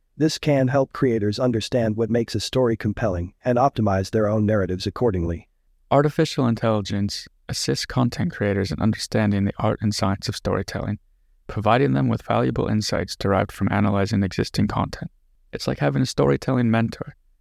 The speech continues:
Speaker 2: that guides us towards creating narratives that captivate and resonate with our audiences.
Speaker 1: Exactly.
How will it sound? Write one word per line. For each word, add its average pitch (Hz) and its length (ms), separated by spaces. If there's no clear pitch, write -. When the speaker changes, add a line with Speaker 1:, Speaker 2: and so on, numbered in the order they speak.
Speaker 2:
that - 160
guides 113 320
us - 100
towards 104 300
creating 117 340
narratives 101 580
that - 140
captivate - 540
and 113 120
resonate 113 380
with - 160
our 117 60
audiences. 117 600
Speaker 1:
Exactly. 107 680